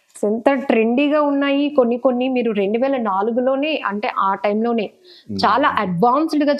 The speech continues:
Speaker 1: చెప్పారు. అంటే ఇప్పుడు మనం too లేట్‌గా ఇంటర్వ్యూ అవుతుంది కానీ మీరు ఇప్పుడున్న పరిస్థితుల్ని ఇరవై ఏళ్ల క్రితమే మీరు ఊహించి మీ కార్టూన్స్‌లో చెప్పేసినట్టు.
Speaker 2: అంతేనండి, కార్టూనిస్ట్
Speaker 1: Hmm.
Speaker 2: జరగబోయేది కూడా కొంత ఊహించి
Speaker 1: Hmm.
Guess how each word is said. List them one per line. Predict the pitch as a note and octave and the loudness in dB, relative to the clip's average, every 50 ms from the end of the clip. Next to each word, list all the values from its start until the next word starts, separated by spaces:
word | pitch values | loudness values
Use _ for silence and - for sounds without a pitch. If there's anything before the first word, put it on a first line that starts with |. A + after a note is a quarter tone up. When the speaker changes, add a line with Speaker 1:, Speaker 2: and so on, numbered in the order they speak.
| - | 0
Speaker 1:
చెప్పారు. | A#3 G#3+ - G#3 F3 E3 - - _ - | -2 0 0 -2 -2 -2 -4 -8 _ -10
అంటే | - G3+ A#3 C4 | -8 -4 -2 -2
ఇప్పుడు | A#3+ A3 - - B3 B3 | -2 -2 0 0 0 0
మనం | B3+ A#3+ A#3 A#3 A#3 A3+ | 2 0 0 -2 -2 -4
too | G#3+ - A#3+ B3 C4+ C4 | -2 -2 0 0 0 0
లేట్‌గా | B3 B3 B3 A3+ A#3+ B3 B3+ C4 C4+ C4 - - | 0 -2 0 0 0 0 0 0 -2 -2 -2 -2
ఇంటర్వ్యూ | G#3+ A3 A3 A3+ A#3+ B3 B3+ A3+ | -2 -2 0 0 0 0 0 0
అవుతుంది | G3+ G#3 G3 A3+ A3+ A3 G#3 G3 | 0 -2 -2 0 0 0 0 0
కానీ | F#3 F3+ F3+ G#3 D4+ G#4+ - - - - - - - _ _ - | -2 -2 -2 -4 -4 -4 -8 -14 -20 -20 -20 -20 -20 _ _ -4
మీరు | A3+ B3 D4+ F4 | -2 0 2 0
ఇప్పుడున్న | F4 - F4 - C#4 C4+ C4+ D#4 | 0 0 0 0 0 0 0 -2
పరిస్థితుల్ని | E4+ E4 D4 B3+ B3+ C#4 - D#4 D4 C#4+ C#4+ C4+ C4 C#4 E4 E4+ | -2 0 0 0 0 0 -2 -2 -2 0 0 0 0 0 0 0
ఇరవై | C#4+ A#3+ A3+ A#3 A3+ | 0 -2 0 -2 -2
ఏళ్ల | A3 A3 A#3 C4 | 0 0 -2 -2
క్రితమే | - - _ _ - C4 A#3+ A#3+ A#3+ E4 E4+ F4+ E4+ B3+ A3+ C4 F#4 - - _ _ _ _ _ _ _ _ _ _ _ _ _ _ _ - | -4 -8 _ _ -2 0 0 0 0 0 0 0 0 0 -2 -2 -4 -6 -12 _ _ _ _ _ _ _ _ _ _ _ _ _ _ _ -4
మీరు | G#3+ A3 G#3+ G#3 | -2 0 0 2
ఊహించి | G3 G#3+ B3+ C#4 D4+ D#4 D4 C#4+ C#4+ - G4 F#4+ | 2 2 0 2 2 0 0 -2 0 0 0 0
మీ | D#4 C4+ | 0 -2
కార్టూన్స్‌లో | - B3+ G#3+ G3+ G#3 G#3 - B3+ B3 A#3+ - - B3 A3+ | 0 0 0 0 0 0 0 0 0 -2 -4 -4 -4 -2
చెప్పేసినట్టు. | - G#3+ - - G3+ F3+ F3+ - F#3+ F3 E3 E3 - E3+ - _ _ _ _ _ _ _ - | -2 -2 -2 0 -2 -4 -2 -4 -4 -4 -4 -4 -6 -10 -12 _ _ _ _ _ _ _ -8
Speaker 2:
అంతేనండి, | A2+ A2 - D#3+ C#3+ A#2+ G2+ G2+ | -8 -2 -2 0 0 0 -2 -2
కార్టూనిస్ట్ | - G#2+ G#2 G#2 G#2 - B2 C3+ C3+ C3 C3+ - - A#2 | -2 0 -2 -2 0 -2 -2 -2 -2 -4 -6 -6 -4 -4
Speaker 1:
Hmm. | B2 E3 E3 A#2 - - - G#3 G3+ | -2 -2 -2 -4 -6 -4 -4 -2 0
Speaker 2:
జరగబోయేది | F3+ A2+ G#2+ A2 A2 A2+ A2+ A#2 A#2 A2+ A2+ A2 G#2+ | 0 0 0 0 0 0 0 0 0 0 -2 -4 -2
కూడా | - A#2 C3+ C#3+ | -2 -2 -2 -2
కొంత | C#3+ - A#2 A2+ - A2+ | -2 -4 -6 -4 -2 -2
ఊహించి | A2 A2 G#2+ A#2+ A#2 A2+ G#2+ - - E3 E3+ D#3+ - _ - A3 | 0 0 0 0 -2 -2 -4 -6 -6 -6 -6 -6 -8 _ -6 -4
Speaker 1:
Hmm. | A3 G#3+ G3 F#3 F3+ F3+ | -2 -2 -2 -2 -4 -6